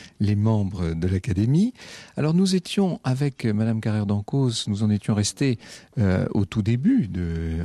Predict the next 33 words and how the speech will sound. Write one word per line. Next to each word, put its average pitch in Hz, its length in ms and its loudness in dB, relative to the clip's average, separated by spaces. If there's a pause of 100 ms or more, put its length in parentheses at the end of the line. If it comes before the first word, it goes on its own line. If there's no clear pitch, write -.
à - 100 -6
la 82 80 -2
fondation 123 640 0
de 110 80 2
l'Académie 98 720 2
et 95 80 4
à 90 80 0
sa 90 180 -2
mission. 185 560 0 (440)
Vous 101 180 0
nous 135 140 4
avez 110 260 2
expliqué, 113 460 -2
Madame, 101 340 2
qu'en 95 160 0
fait, 110 400 -2
euh, 90 140 0 (400)
euh, 95 280 0 (240)
l'Académie 98 720 2
est 92 60 2
restée 95 300 -2
à 90 60 0
travers 92 340 -2
les 90 100 0
décennies 101 580 0
et 120 120 2
les 101 100 2
siècles - 360 -4
fidèle 147 760 -2
à 95 80 -4
ses - 160 -4
premières 92 460 -4
missions. 208 440 -2